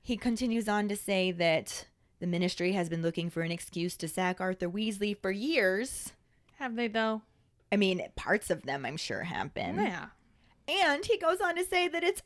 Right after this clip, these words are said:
Speaker 1: only a matter of time before they cart Potter off to Saint Mungo's,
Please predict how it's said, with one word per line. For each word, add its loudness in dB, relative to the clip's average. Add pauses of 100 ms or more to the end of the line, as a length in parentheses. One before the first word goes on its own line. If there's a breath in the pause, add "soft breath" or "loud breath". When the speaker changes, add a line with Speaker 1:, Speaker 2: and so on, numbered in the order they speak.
Speaker 1:
only 0
a -2
matter 2
of -2
time 2
before 2
they 2
cart 2
Potter 2
off 4
to -8
Saint -4
Mungo's, 4